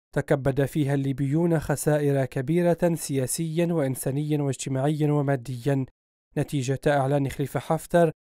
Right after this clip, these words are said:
في الرابع من أبريل المنصرم حربه على العاصمة بدواعي تبدلت مع تبدل مجريات المعركة التي بدأها بدور الفاتح والداعي لمحاربة الفساد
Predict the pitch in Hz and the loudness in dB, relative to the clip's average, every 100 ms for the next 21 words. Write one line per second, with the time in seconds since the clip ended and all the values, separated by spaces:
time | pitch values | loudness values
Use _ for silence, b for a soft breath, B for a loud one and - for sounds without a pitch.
0 | - 156 147 190 196 190 196 196 156 147 | -2 2 4 4 4 2 2 2 0 2
1 | 156 143 135 131 127 - 139 139 131 _ | 2 2 0 -2 -2 0 2 2 -2 _
2 | _ _ - 143 135 135 139 139 135 131 | _ _ 0 0 2 2 4 4 2 2
3 | 165 160 170 165 165 147 131 131 156 165 | 0 0 0 0 2 0 0 2 4 4
4 | 151 165 156 _ _ - 156 175 170 208 | 4 2 -2 _ _ -2 2 4 4 4
5 | 208 202 165 139 127 131 165 156 175 170 | 4 4 4 4 2 2 2 2 0 0
6 | 165 147 143 151 147 143 151 135 127 127 | 2 2 2 2 0 0 -2 0 2 0
7 | - 143 135 _ _ - 139 135 - 139 | 2 2 0 _ _ -4 0 0 -2 -2
8 | 131 165 156 147 143 143 151 147 143 127 | 0 2 2 2 2 2 2 2 2 0
9 | - 170 170 175 170 156 151 131 135 135 | 2 2 2 -2 0 0 0 2 2 2
10 | 139 135 - 139 135 139 139 139 - 175 | 0 0 2 2 2 -2 -6 -4 2 6
11 | 175 156 | 6 4